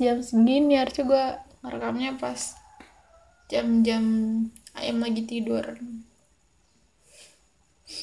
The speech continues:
Goblok ah. Tapi maksudnya gue lagi gabut. Gue pengen lanjutin tugas. Gue males. Gue udah selesai setengah jalan dan gue bingung mau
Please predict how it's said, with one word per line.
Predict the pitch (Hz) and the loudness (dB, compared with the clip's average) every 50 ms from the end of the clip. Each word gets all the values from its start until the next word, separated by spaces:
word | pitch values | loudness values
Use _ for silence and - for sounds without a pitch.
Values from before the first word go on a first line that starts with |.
| - - - _ _ _ _ _ 269 | -16 -16 -20 _ _ _ _ _ -10
Goblok | 226 220 220 226 233 233 233 262 | -8 -8 -6 -6 -8 -6 -6 -6
ah. | 269 - - - - _ _ _ _ - - - _ _ _ _ _ - | -8 -8 -10 -16 -20 _ _ _ _ -20 -20 -20 _ _ _ _ _ -18
Tapi | 277 254 294 302 311 | -10 -4 -2 0 0
maksudnya | 302 294 294 302 302 302 | 0 0 0 0 0 2
gue | 302 302 294 | 2 4 4
lagi | 277 254 254 247 254 | 4 2 0 -2 -4
gabut. | 254 254 262 247 247 254 254 254 247 240 | -4 -6 -6 -6 -6 -4 -4 -4 -4 -4
Gue | 233 277 277 269 | -2 -4 -4 -2
pengen | - 254 247 247 240 233 240 | -4 -4 -4 -4 -4 -4 -2
lanjutin | 240 233 226 233 226 233 240 233 226 226 226 | 0 2 2 2 0 -2 -2 0 2 2 2
tugas. | 226 233 226 220 - - 240 247 254 - - - - _ _ _ _ _ _ _ _ _ _ _ _ _ _ _ _ _ _ _ _ _ _ _ _ - | 0 -2 -6 -6 -6 -8 -8 -10 -10 -10 -12 -14 -18 _ _ _ _ _ _ _ _ _ _ _ _ _ _ _ _ _ _ _ _ _ _ _ _ -4
Gue | 294 294 302 | 0 2 2
males. | 294 294 294 285 294 302 302 302 302 294 294 294 294 294 294 - - - 254 233 - - - - 233 226 _ 262 254 | 2 2 0 0 0 0 2 2 2 2 2 2 2 0 -2 -4 -8 -12 -14 -18 -18 -18 -20 -20 -20 -20 _ -18 -12
Gue | 254 233 233 262 285 294 | -8 -6 -2 0 0 2
udah | 262 269 | 2 0
selesai | 262 - 269 254 254 254 - 262 262 262 262 254 247 247 | -2 -4 -6 -6 -8 -6 -6 -6 -4 -4 -4 -4 -6 -6
setengah | - - - 254 240 233 240 233 | -10 -14 -12 -10 -6 -4 0 0
jalan | 226 226 226 226 233 233 233 233 233 247 247 240 | 2 2 2 0 0 -2 -2 -2 -2 -2 -4 -4
dan | 226 233 233 226 226 233 233 233 | -4 -2 0 2 2 2 2 0
gue | 247 247 247 247 254 254 254 - _ _ _ _ _ _ - _ _ _ _ _ _ - - 247 | -2 -4 -6 -8 -10 -12 -16 -18 _ _ _ _ _ _ -20 _ _ _ _ _ _ -20 -14 -10
bingung | 240 240 240 247 247 240 | -8 -8 -8 -6 -6 -6
mau | 240 240 233 226 | -6 -4 -2 -2